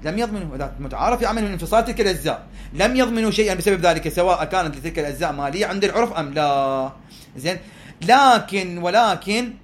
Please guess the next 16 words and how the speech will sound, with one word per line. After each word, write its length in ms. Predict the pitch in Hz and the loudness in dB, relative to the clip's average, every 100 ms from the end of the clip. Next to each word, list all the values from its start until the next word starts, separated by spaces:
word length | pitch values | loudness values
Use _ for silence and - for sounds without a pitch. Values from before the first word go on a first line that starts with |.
| - - - | -20 -4 0
هذا 100 | 208 | 0
المتعارف 520 | 208 196 185 147 127 - - - - - _ _ | 2 4 4 4 -2 -10 -20 -20 -20 -20 _ _
ما 120 | 160 | 2
يضمنون 460 | 240 233 185 151 123 - - | 4 4 0 -4 -8 -14 -8
أنه 320 | 165 175 170 175 | -6 -4 2 4
هذا 180 | 175 | 4
ال-، 140 | 170 151 135 127 - - - - | 2 -4 -14 -20 -20 -20 -12 2
إذا 220 | 175 165 | 4 4
تلف، 400 | - 208 220 208 | 2 4 4 2
إذا 220 | 175 165 | 0 0
مدري 200 | 160 160 | 0 -4
شنو، 440 | - 214 214 214 | -4 -2 -2 -2
إذا 140 | 208 175 | 0 0
احترق، 500 | 135 - 220 226 220 | 0 2 4 4 2
ما 80 | 262 | 0
يضمنون، 400 | 175 160 135 | 0 -4 -8